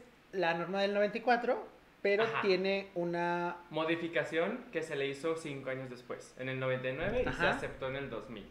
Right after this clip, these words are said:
Speaker 1: Sí, y se
Speaker 2: Entonces
Speaker 1: publicó en el dos mil.
Speaker 2: Ajá.
Speaker 1: O sea, vamos a revisar la modificada, digamos la actualizada.
Speaker 2: Ac-, ajá.
Speaker 1: Espera.
Speaker 2: Sí quiero decirle modificada, no actualizada, porque s-, aunque sea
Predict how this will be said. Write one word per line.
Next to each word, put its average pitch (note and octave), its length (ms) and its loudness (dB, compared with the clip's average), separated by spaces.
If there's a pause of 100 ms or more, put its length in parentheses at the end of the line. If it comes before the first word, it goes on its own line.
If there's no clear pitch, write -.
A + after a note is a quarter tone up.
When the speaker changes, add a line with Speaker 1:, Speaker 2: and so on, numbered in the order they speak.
(540)
Speaker 1:
Sí, C3+ 60 -10
y B2+ 40 -8
se G#3 80 2
Speaker 2:
Entonces G3+ 220 2
Speaker 1:
publicó F3+ 460 4
en F3 80 2
el E3+ 100 0
dos F3+ 160 2
mil. F#3+ 120 -4 (100)
Speaker 2:
Ajá. C3 380 -4
Speaker 1:
O - 20 -20
sea, F#3 120 6
vamos A#3+ 140 8
a C4+ 40 10
revisar G#3+ 640 6 (320)
la F3+ 140 6
modificada, D#3 640 0
digamos F3 320 2
la F#3+ 100 6
actualizada. D3+ 800 2
Speaker 2:
Ac-, C#3 40 2
ajá. C#3 300 -2 (200)
Speaker 1:
Espera. G#2+ 400 -8 (580)
Speaker 2:
Sí A3 120 0
quiero B3 180 8
decirle G3 260 6
modificada, D#3 540 2
no C#3+ 120 2
actualizada, D#3+ 580 4
porque D3 200 -2
s-, E3 220 0
aunque F3 240 6
sea G#3+ 140 6